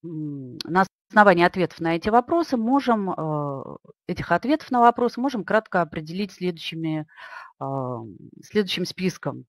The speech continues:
Да, публикация в научном издании, требования к научным публикациям, рекомендации, э, Scopus Web of Science, соответствие требованиям к научным изданиям, подготовка статьи, э, критерии.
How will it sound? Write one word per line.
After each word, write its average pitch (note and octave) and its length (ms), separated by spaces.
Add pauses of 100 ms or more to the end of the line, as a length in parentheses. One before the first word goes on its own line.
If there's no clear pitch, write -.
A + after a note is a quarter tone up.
(100)
Да, G3+ 100
публикация F3+ 600
в - 20
научном D#3+ 460
издании, C4+ 400
требования A#3+ 600
к - 80
научным G#3 420
публикациям, F#3+ 680
рекомендации, E3+ 960 (680)
э, A#2 40 (760)
Scopus D3+ 360
Web D3 220
of D#3 140
Science, C#4 580
соответствие F3+ 800
требованиям D#3 640
к - 100
научным C#3+ 600 (180)
изданиям, C4+ 400
подготовка D#3+ 640
статьи, C#4+ 480 (680)
э, E3+ 260
критерии. C4 680